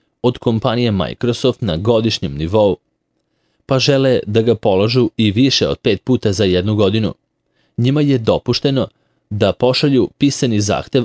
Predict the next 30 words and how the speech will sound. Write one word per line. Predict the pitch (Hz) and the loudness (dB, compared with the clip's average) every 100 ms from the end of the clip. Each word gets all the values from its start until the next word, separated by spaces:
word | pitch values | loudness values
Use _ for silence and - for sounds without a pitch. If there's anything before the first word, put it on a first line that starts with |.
| - | 0
ovlašćenom | 120 120 113 - 90 67 | 0 2 0 0 -4 -4
test | - 101 - | -4 -4 -2
centru. | - 101 104 - - _ _ _ _ _ _ _ _ _ - | -4 -2 -2 -4 -6 _ _ _ _ _ _ _ _ _ -6
Nakon | 113 117 123 113 | -2 -2 -2 0
toga | 117 117 120 | 0 2 0
se | 113 - - | -2 -6 -6
taj | 123 120 | -4 -2
zahtev | 113 110 113 - 98 - _ _ - | -2 -2 -2 -2 -2 -6 _ _ -4
dostavlja | 110 131 - 147 143 | 0 0 0 0 0
centrali | - 135 139 131 127 | 0 -2 -2 0 -2
kompanije | - 104 107 90 90 | -2 -2 -2 -2 -2
Microsoft, | 85 78 - 110 - - _ _ _ _ _ - | -2 -2 -4 -4 -6 -10 _ _ _ _ _ -2
koja | 131 120 | 2 2
će | 120 127 | 0 0
da | 113 | 2
odluči | 117 139 131 123 - _ _ | 2 2 0 -4 -6 _ _
da | 101 123 | -2 0
li | 123 127 | 0 0
će | 110 | -2
tom | - 127 123 | -2 -4 -2
kandidatu | 107 80 73 65 - 123 | -2 -2 -2 -4 -4 -2
da | 117 | 0
bude | 123 127 | 0 0
dozvoljeno | 120 120 123 127 123 117 | 2 0 0 -2 -2 -2
polaganje | 131 117 113 123 113 67 | 0 0 0 0 -2 -2
više | 98 131 - - | -2 -2 -2 -4
od | - 69 _ | -4 -10 _
pet | - 127 - | -2 0 -2
puta | - 104 90 107 | -2 -2 0 0
godišnje. | 107 67 95 - 95 | 0 0 -2 -2 -4